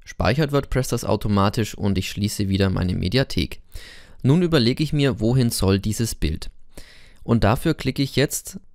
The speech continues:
in die Absatzzeile, wo das Bild beginnen soll. Und das ist jetzt egal, ob das Bild links oder rechts später eingefügt wird, ab da soll das Bild beginnen. Ich wechsle wieder auf Datei hinzufügen, klicke mein Bild an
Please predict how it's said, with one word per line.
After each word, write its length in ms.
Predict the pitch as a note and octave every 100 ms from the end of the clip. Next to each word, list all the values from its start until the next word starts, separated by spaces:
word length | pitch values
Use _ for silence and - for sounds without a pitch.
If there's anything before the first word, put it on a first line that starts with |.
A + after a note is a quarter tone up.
| -
in 160 | - G#2
die 180 | C#3 -
Absatzzeile, 920 | A#2+ - D3+ - - G2+ A2+ D#3 G#3+ - - - - - - - _
wo 180 | - A#2
das 220 | A2+ -
Bild 420 | - A2+ C#3 - -
beginnen 480 | A#2+ A2+ A#2 G#2 F#2
soll. 260 | E2 E2 - - - - - -
Und 60 | A2
das 140 | A#2
ist 80 | A#2
jetzt 160 | G#2+
egal, 320 | - - G2 B2+
ob 100 | -
das 160 | G2+
Bild 300 | - F#2 -
links 500 | - G2 A#2+ E3+ - -
oder 240 | - -
rechts 220 | - - -
später 340 | - C#3 C3+
eingefügt 560 | A2+ B2 - A#2+ - A2
wird, 240 | A2+ - - - -
ab 240 | - G2+ -
da 280 | F#2 G2+ C#3+
soll 180 | G2+
das 180 | F2+ -
Bild 360 | - G2 G2+ -
beginnen. 420 | - F2+ E2+ - - -
Ich 180 | - -
wechsle 340 | F2 - G2
wieder 300 | G#2 G#2 G#2+
auf 160 | B2+ -
Datei 340 | - - -
hinzufügen, 800 | B2 G#2 - G2 - C#3 G#3+ - - - - - - -
klicke 260 | G#2+ G2+
mein 220 | F2+ D2+
Bild 240 | - A2+ -
an 300 | - E3